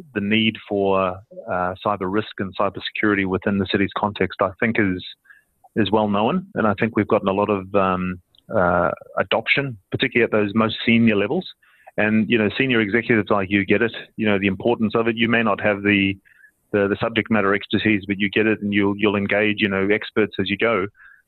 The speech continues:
So I'm excited about, uh, what comes next, 'cause generally, if you're looking at, um, you know, I'll put my psychology hat on. If you're looking at change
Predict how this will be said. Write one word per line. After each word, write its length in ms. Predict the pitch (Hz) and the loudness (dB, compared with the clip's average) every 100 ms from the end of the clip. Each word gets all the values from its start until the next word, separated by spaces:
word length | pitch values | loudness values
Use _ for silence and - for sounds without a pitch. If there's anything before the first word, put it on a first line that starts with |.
| - | -4
So 100 | 135 | -2
I'm 80 | 139 | -2
excited 460 | - 147 170 180 | -2 0 0 0
about, 340 | 131 127 107 - | -2 0 -2 -2
uh, 120 | 113 104 | 0 0
what 240 | 110 - | -2 -2
comes 200 | 110 104 | -2 -2
next, 260 | 107 92 - - - _ _ _ _ _ | -2 -4 -8 -20 -20 _ _ _ _ _
'cause 140 | - 131 | -4 0
generally, 480 | 147 175 143 123 113 | 0 0 0 2 0
if 80 | 117 | 0
you're 100 | 131 | -2
looking 280 | 143 143 113 | -2 -2 -2
at, 140 | 104 - | -2 -2
um, 480 | 110 101 98 98 92 - | 0 0 -2 -4 -8 -4
you 100 | 107 | -2
know, 400 | 95 90 95 107 - | 0 -2 -2 -4 -4
I'll 120 | 92 | -4
put 140 | - - | -2 -2
my 220 | 98 92 90 _ _ - | 0 -2 -6 _ _ -8
psychology 480 | - 98 117 110 101 | -4 0 0 0 0
hat 140 | 98 107 | 0 0
on. 160 | 110 | -2
If 80 | 101 | -2
you're 100 | 123 | -2
looking 260 | 131 147 110 | -2 0 0
at 160 | 95 | 0
change 460 | - 110 107 147 | -2 0 0 -2